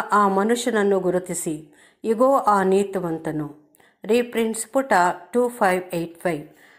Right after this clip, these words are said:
ಪುಟದ ಸಂಖ್ಯೆ ಐವತ್ತು ಐವತ್ತ ಒಂದು. ಕೇವಲ ಹೃದಯದಲ್ಲಿನ ಶುದ್ಧತೆಯುಳ್ಳವರು ಮಾತ್ರ ದೇವರನ್ನು ನೋಡುವ ವಾಗ್ದಾನವನ್ನು ಪಡೆದಿರುವರು. ಲೋಕಯಾತ್ರೆಯ ಅಂತ್ಯದವರೆಗೂ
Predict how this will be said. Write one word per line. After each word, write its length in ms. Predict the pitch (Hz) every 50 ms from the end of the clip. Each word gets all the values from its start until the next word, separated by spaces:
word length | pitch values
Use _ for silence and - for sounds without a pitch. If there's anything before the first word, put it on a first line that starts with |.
| _ _ _ -
ಪುಟದ 280 | 233 233 240 233 202
ಸಂಖ್ಯೆ 800 | 214 208 208 - 233 269 269 269 - 214 185 175 175 175 - - _ _ _ _ -
ಐವತ್ತು 640 | 202 202 220 214 220 220 220 - 240 240 247 247 - -
ಐವತ್ತ 420 | 175 170 165 170 165 165 - 165 151 147 151 156 - - _ _ _ -
ಒಂದು. 360 | 165 160 151 131 143 139 - _ _ _ _ _ _ _ _ _ _ - - - - _ _ _ _
ಕೇವಲ 480 | - 277 302 349 359 330 320 294 254 254 247 247 240
ಹೃದಯದಲ್ಲಿನ 720 | 220 233 208 262 285 294 302 277 233 247 233 233 233 226 220 214 214 214
ಶುದ್ಧತೆಯುಳ್ಳವರು 1000 | 214 - 202 185 180 220 214 214 220 202 190 185 185 185 196 185 185 180 185 175
ಮಾತ್ರ 380 | 175 170 170 185 180 - 202 190 165 147 151 - - - - _ _ _ _ 190 185
ದೇವರನ್ನು 560 | 208 233 254 269 269 269 254 247 240 233 226
ನೋಡುವ 440 | 220 208 202 202 196 202 190 190 180
ವಾಗ್ದಾನವನ್ನು 1120 | 180 180 180 180 175 170 196 190 196 208 220 220 208 208 190 180 180 165 151 151 - - - - _ _ _ _ _ _
ಪಡೆದಿರುವರು. 760 | 196 190 196 196 190 190 180 175 160 165 151 151 156 156 - - _ - _ _ _ _ _ _ -
ಲೋಕಯಾತ್ರೆಯ 840 | 196 220 226 226 240 233 214 214 202 202 202 208 208 208 202 202 196 185 185
ಅಂತ್ಯದವರೆಗೂ 1040 | 196 202 214 208 - 220 202 202 196 185 190 185 196 202 202 226 185 151 - -